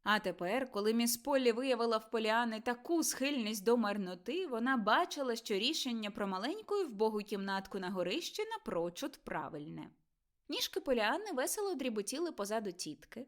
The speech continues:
Її великі блакитні очі теж захоплено роздивлялися усе довкола, аби жодної гарної або цікавої речі у цьому чудовому будинку не оминути увагою.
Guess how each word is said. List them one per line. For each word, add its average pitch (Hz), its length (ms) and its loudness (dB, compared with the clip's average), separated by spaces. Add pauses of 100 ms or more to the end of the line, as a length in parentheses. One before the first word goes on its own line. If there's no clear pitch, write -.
(100)
Її 262 260 4
великі 233 460 0
блакитні 233 540 -4
очі 285 340 -4
теж 311 380 0
захоплено 247 760 0
роздивлялися 214 760 0
усе 208 260 -2
довкола, 175 680 -4
аби 196 220 -4
жодної 208 640 2
гарної 208 500 2
або 190 160 -4
цікавої 202 640 2
речі 262 380 -2
у 196 100 0
цьому 349 420 -2
чудовому 240 580 0
будинку 185 520 -2
не 415 120 -4
оминути 190 480 -2
увагою. 160 760 -4